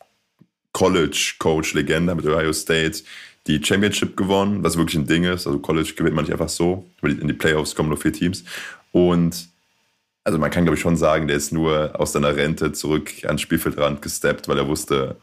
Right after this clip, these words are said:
„Ich hole mir den Lawrence und hoffentlich so ein bisschen, Anführungszeichen, easy wins.“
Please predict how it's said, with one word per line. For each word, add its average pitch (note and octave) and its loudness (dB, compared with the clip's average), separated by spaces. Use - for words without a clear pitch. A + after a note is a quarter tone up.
„Ich - -2
hole E2+ 4
mir D#2+ 4
den D2 2
Lawrence F2 0
und D#2 0
hoffentlich E2 2
so D#2 0
ein D2 -2
bisschen, D#2 0
Anführungszeichen, D2+ -2
easy E2+ 2
wins.“ F2 0